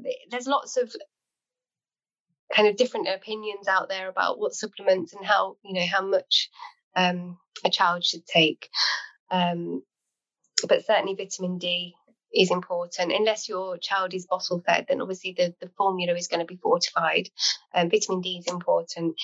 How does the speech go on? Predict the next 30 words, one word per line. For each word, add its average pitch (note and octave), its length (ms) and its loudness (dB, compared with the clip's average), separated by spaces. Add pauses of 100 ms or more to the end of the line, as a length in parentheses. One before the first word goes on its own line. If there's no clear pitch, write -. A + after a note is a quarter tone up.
(340)
and, E3+ 360 0 (120)
um, E3+ 380 0
also F3 320 0 (840)
B F3+ 160 6
twelve, E3+ 460 2 (260)
but - 100 2
again, F#3 220 0
a F3+ 40 0
very F3+ 180 0
small F3+ 240 -4
amount. F3+ 440 -2
And F3 240 -4
that's - 260 4
if F#3 220 0 (140)
you're F#3+ 180 -4
not F#3+ 220 4
gonna F3+ 140 -14
be F3+ 160 0
able F3 140 -6
to - 100 -16
get - 260 4
that - 140 4 (100)
from F3+ 400 -2
fortified F3 440 0
foods, E3 360 -2
because F#3 280 0
you F3 60 -2
should, F#3 180 -2 (160)
you F3+ 120 -8
can, F3 340 2